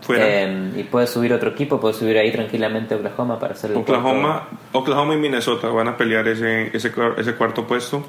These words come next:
Speaker 2: Y Memphis, que tampoco nunca termina quedando atrás. Es como el, el
Speaker 1: Sí.
Speaker 2: de los San Antonio Spurs, el subdesarrollo. Siempre tuvieron más o menos,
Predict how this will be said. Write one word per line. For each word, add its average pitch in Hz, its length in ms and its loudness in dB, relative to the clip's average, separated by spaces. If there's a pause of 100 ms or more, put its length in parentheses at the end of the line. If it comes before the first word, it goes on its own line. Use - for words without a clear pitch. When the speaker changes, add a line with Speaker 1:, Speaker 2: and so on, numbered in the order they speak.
Speaker 2:
Y 127 60 -2
Memphis, 147 400 0
que 117 160 2
tampoco 127 400 0
nunca 143 280 0
termina 123 520 0
quedando 120 240 0
atrás. 127 420 -4
Es - 120 -2
como 147 340 4
el, 110 320 6
el 104 140 2
Speaker 1:
Sí. 104 260 2
Speaker 2:
de 101 80 0
los 104 120 -4
San 107 140 2
Antonio 120 280 0
Spurs, 123 360 -2
el 117 100 0
subdesarrollo. 101 680 0
Siempre 131 260 4
tuvieron 127 320 6
más 123 220 4
o 127 40 4
menos, 131 380 2